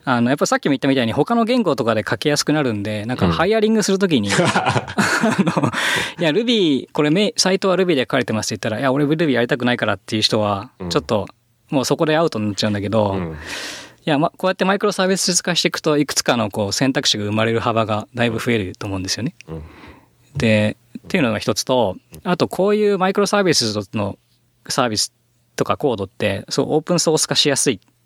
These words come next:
Speaker 1: と思うんですよ。
Speaker 2: うん。
Speaker 1: 結局その内部のビジネスロジックに依存する部分が、を少なくし、していくほ-、方がいい設計になるわけじゃないですか。
Speaker 2: うん。うん。
Speaker 1: だから、だからそういう意味でなんか結構ね、Twitterとかも例えば、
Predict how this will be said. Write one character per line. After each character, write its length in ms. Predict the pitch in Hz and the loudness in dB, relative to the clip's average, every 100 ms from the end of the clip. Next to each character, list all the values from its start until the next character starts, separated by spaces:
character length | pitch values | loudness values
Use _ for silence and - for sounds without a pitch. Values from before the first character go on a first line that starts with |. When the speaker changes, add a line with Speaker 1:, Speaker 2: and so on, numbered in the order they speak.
| _ | _
Speaker 1:
と 100 | - | -6
思 100 | 104 | -4
う 20 | 101 | -2
ん 40 | |
で 60 | - | -4
す 100 | - | -6
よ。 80 | - _ - | -14 _ -12
Speaker 2:
う 40 | |
ん。 140 | 82 76 - - - _ - | -10 -12 -18 -20 -20 _ -12
Speaker 1:
結 260 | - 135 | -2 0
局 240 | 156 175 165 | 2 2 2
そ 100 | 165 | 2
の 180 | 160 | 2
内 220 | 151 185 202 | 2 2 2
部 100 | 127 | 2
の 320 | 113 107 - - | 0 -2 -6 -4
ビ 120 | 123 | -2
ジ 80 | 120 | 0
ネ 80 | 151 | 0
ス 100 | 156 | 0
ロ 60 | |
ジ 100 | 147 | 0
ッ 60 | 120 | -2
ク 100 | - | -4
に 220 | 104 92 - _ _ _ _ | -6 -6 -12 _ _ _ _
依 60 | 131 | -2
存 400 | 120 156 151 143 | 2 2 2 2
す 360 | - - - 139 | 0 0 0 2
る 100 | 147 | 2
部 100 | 139 | 2
分 180 | 117 | 0
が、 220 | 101 98 - _ - | -2 -6 -8 _ -6
を 80 | |
少 240 | 123 - 208 | -2 0 2
な 100 | 214 | 2
く 120 | 135 | 0
し、 260 | - - - | 0 -2 -2
し 60 | |
て 100 | 151 | 0
い 100 | 139 | 0
く 200 | - 147 | 0 -2
ほ-、 200 | 139 156 - | 0 -2 -4
方 300 | - 160 151 | -6 -2 0
が 100 | 117 | 0
い 60 | 113 | 0
い 200 | 104 - - _ - | -2 -8 -20 _ -2
設 180 | 101 | -2
計 120 | 78 104 | 0 -2
に 60 | |
な 60 | 101 | 0
る 60 | |
わ 80 | 95 | -2
け 100 | 98 | -6
じ 80 | 101 | -8
ゃ 40 | |
な 60 | 101 | -6
い 20 | |
で 40 | 107 | -8
す 60 | |
か。 120 | - - | -10 -12
Speaker 2:
う 40 | |
ん。 20 | |
う 20 | 147 | -12
ん。 20 | - - | -14 -8
Speaker 1:
だ 120 | - 123 | -2 -2
か 100 | 104 | -2
ら、 80 | |
だ 80 | 101 | -8
か 60 | - - - - _ _ _ _ - | -12 -20 -20 -20 _ _ _ _ -8
ら 40 | 117 | -4
そ 180 | - 156 | 0 2
う 60 | |
い 240 | 160 165 156 | 2 2 2
う 60 | |
意 80 | 160 | 2
味 120 | 127 | 2
で 160 | 101 98 | 0 -4
な 100 | 104 | -6
ん 40 | |
か 180 | 104 101 | -6 -4
結 180 | - 247 | 0 0
構 140 | 107 | 0
ね、 120 | 104 101 | -2 -2
Twitter 340 | 180 - 196 | -2 0 0
と 80 | 196 | 0
か 80 | 120 | 0
も 220 | 98 - - 120 | -2 -6 -6 0
例 100 | 127 | 0
え 40 | |
ば、 320 | 107 101 98 | 0 -2 -4